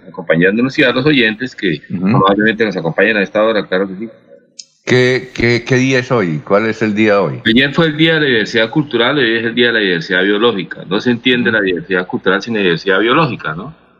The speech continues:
Speaker 1: Porque,
Speaker 2: Ajá.
Speaker 1: eh, la, la diversidad cultural depende de, de, de las diferentes, eh, territorios del suelo, de la geografía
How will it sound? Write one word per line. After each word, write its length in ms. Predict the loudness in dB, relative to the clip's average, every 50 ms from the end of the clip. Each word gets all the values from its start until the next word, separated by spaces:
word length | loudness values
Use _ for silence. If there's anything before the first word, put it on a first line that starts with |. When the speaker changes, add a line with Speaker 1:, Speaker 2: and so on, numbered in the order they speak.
| _ _ _ _ _ _
Speaker 1:
Porque, 200 | 0 0 0 2
Speaker 2:
Ajá. 100 | 2 0
Speaker 1:
eh, 360 | 0 0 -2 -2 0 0 0
la, 160 | 0 0 0 2
la 800 | 2 0 -2 -4 -8 -10 _ _ _ _ _ _ _ _ 0 0
diversidad 280 | 0 2 0 0 0
cultural 260 | 0 2 2 2 2 2
depende 440 | 0 0 0 0 0 0 0 0 0
de, 240 | 0 2 0 -2 -2
de, 440 | -2 -2 0 0 0 0 0 -2 -2
de 200 | -2 0 0 0
las 200 | 0 0 0 0
diferentes, 640 | -2 -4 -2 0 0 0 0 -2 -2 -2 -4 -2 -2
eh, 220 | -2 -2 -2 -4 -6 -10 _ _ _ _ _ _ _ _ _ _ _
territorios 560 | -2 0 2 2 0 2 0 2 2 0 0 0
del 140 | 0 -2
suelo, 400 | -2 0 0 2 2 2 2 0
de 60 | 0 0
la 120 | 0 0
geografía 720 | 0 0 0 0 0 -2 0 0 0 2 2 0 -2 -4